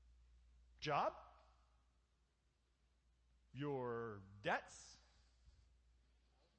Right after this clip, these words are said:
your bad habits, your silliness, right? The, the definition is what follows the from,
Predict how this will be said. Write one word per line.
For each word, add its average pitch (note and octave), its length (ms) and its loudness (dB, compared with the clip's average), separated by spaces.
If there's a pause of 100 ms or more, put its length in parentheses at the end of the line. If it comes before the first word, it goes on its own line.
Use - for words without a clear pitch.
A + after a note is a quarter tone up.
(360)
your C3 120 0
bad D3+ 260 6
habits, F#3 640 0 (2250)
your D3+ 260 2
silliness, A#3+ 640 2 (1400)
right? A#3 140 6 (120)
The, A3 120 10 (120)
the G#3 80 6
definition C#4+ 640 6
is A3 100 4
what A#3+ 140 4
follows B3 300 10
the G#3 100 4
from, D#4 320 8